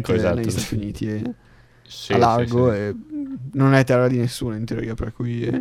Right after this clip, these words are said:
Speaker 1: Esatto,
Speaker 2: potresti
Speaker 1: c'è anche
Speaker 2: reclamarla.
Speaker 1: una, un piccolo fazzoletto di terra tra l'Egitto e il Sudan che ha questa caratteristica. Ora mi rendo conto che forse
Speaker 2: Ma
Speaker 1: culturalmente non sia
Speaker 2: ma
Speaker 1: vicino
Speaker 2: lo sai che ce n'è
Speaker 1: a
Speaker 2: una,
Speaker 1: Alternativa per
Speaker 2: un'Europa
Speaker 1: l'Italia.
Speaker 2: abbastanza vicina all'Italia?
Speaker 1: Ah, è vero, c'è anche una nei Balcani, hai
Speaker 2: Cioè,
Speaker 1: ragione.
Speaker 2: esatto.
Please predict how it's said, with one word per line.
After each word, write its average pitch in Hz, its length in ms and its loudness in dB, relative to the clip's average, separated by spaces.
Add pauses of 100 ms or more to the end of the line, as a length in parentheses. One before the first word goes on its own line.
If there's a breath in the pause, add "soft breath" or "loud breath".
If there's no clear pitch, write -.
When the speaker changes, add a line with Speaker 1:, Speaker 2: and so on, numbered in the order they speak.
Speaker 1:
Esatto, 107 140 2
Speaker 2:
potresti 104 320 2
Speaker 1:
c'è 123 140 4
anche 180 200 4
Speaker 2:
reclamarla. 110 340 4
Speaker 1:
una, 101 60 2
un 101 400 0
piccolo 131 320 6
fazzoletto 123 480 6
di 113 160 0
terra 120 340 6
tra 110 180 2
l'Egitto 113 420 2
e 117 40 6
il 104 60 0
Sudan 95 640 2
che 107 100 2
ha 98 80 4
questa 101 260 2
caratteristica. 98 920 2
Ora 107 220 6
mi 107 120 4
rendo 123 260 8
conto 123 340 8
che 110 140 6
forse 110 380 4
Speaker 2:
Ma 110 240 6
Speaker 1:
culturalmente 117 920 6
non 113 120 6
sia 113 180 6
Speaker 2:
ma 110 40 2
Speaker 1:
vicino 110 380 4
Speaker 2:
lo 110 80 8
sai 107 140 8
che 95 40 4
ce 101 120 6
n'è 135 40 6
Speaker 1:
a 131 60 6
Speaker 2:
una, 131 120 6
Speaker 1:
Alternativa 127 460 4
per 131 80 8
Speaker 2:
un'Europa 127 60 8
Speaker 1:
l'Italia. 127 320 6
Speaker 2:
abbastanza 120 400 0
vicina 117 240 0
all'Italia? 120 520 -2 (560)
Speaker 1:
Ah, 143 100 8
è 160 80 6
vero, 143 240 6
c'è 117 160 2
anche 127 240 2
una 131 120 -2
nei 123 140 -2
Balcani, 98 500 -6
hai 90 60 -10
Speaker 2:
Cioè, 127 260 -2
Speaker 1:
ragione. 143 220 0
Speaker 2:
esatto. 123 380 4